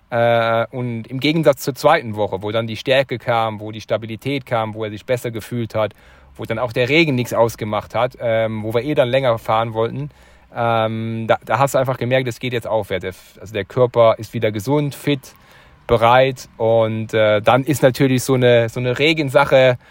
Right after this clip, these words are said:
äh, man, wir, äh, die meisten Zuhörer oder zumindest die Älteren kennen die Rocky-Filme. Ich denke, das, das, das kommt dann immer wieder hoch. Äh,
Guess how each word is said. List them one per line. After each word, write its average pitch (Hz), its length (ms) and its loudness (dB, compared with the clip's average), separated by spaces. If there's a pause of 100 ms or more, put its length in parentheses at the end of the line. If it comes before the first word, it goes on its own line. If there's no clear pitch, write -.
(320)
äh, 117 320 2
man, 117 200 -6
wir, 117 200 -6
äh, 117 200 -8 (180)
die 123 60 -12
meisten 117 500 -4
Zuhörer 120 520 -4
oder 107 260 -2
zumindest 113 420 -8
die 110 60 -4
Älteren 113 320 -2
kennen 117 220 -2
die 117 60 -2
Rocky-Filme. 120 640 -2
Ich 110 100 -12
denke, 117 280 -6
das, 110 220 -8
das, - 220 -8
das - 180 -10
kommt 120 200 -8
dann 117 80 0
immer 120 200 0
wieder 117 200 4
hoch. 123 280 0 (500)
Äh, 117 480 6